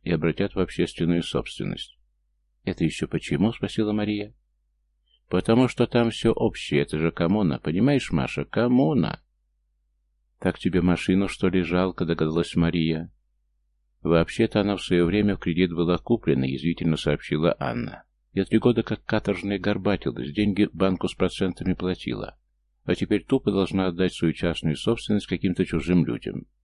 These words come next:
За просто так. Ещё чего не хватало". "А я и не знала, что ты такая жадная", — сказала Мария.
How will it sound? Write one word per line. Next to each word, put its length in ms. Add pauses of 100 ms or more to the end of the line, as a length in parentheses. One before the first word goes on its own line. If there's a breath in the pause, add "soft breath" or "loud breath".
За 160
просто 320
так. 340 (480)
Ещё 300
чего 180
не 120
хватало". 520 (960)
"А 120
я 160
и 80
не 120
знала, 340
что 200
ты 120
такая 380
жадная", — 460
сказала 420
Мария. 500